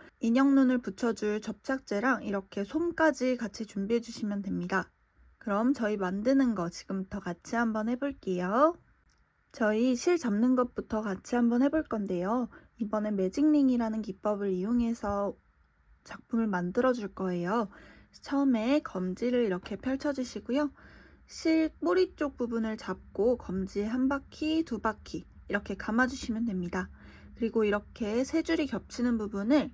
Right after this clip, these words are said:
꽉 잡아주시고 손에서 살살 빼주세요. 이 상태에서 손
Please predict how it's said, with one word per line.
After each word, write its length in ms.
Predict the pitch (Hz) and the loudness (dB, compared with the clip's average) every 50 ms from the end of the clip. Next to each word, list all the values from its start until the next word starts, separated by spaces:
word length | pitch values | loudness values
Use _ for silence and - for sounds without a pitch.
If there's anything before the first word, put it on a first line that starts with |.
| - | -4
꽉 220 | - - 294 - _ | -2 -2 -2 -2 _
잡아주시고 1160 | - - - 185 185 - 233 240 - 208 196 - - 185 185 - 185 180 202 254 302 359 381 - - - - - - _ _ | -10 -6 -4 -4 -2 -2 -4 -4 -4 -6 -8 -4 -6 -8 -6 -4 -4 -2 0 0 0 0 -2 -6 -20 -20 -20 -20 -20 _ _
손에서 480 | - - 302 294 302 302 302 285 269 | -6 -2 0 2 2 2 2 0 -2
살살 520 | 262 - 320 302 311 320 - 302 294 294 285 | 0 2 2 0 2 2 0 0 0 0 0
빼주세요. 560 | - 285 294 - 285 269 - 196 190 185 180 - - - - - - - - _ _ - | 0 -2 -2 -2 -4 -4 -2 0 0 0 -2 -6 -12 -20 -20 -20 -20 -20 -20 _ _ -8
이 80 | 220 | -4
상태에서 580 | 233 - 277 277 269 294 285 269 269 - 240 247 | 0 2 2 2 4 4 2 2 2 2 0 -2
손 500 | 240 - 302 294 285 269 269 277 262 | -2 -2 -2 2 2 4 4 2 0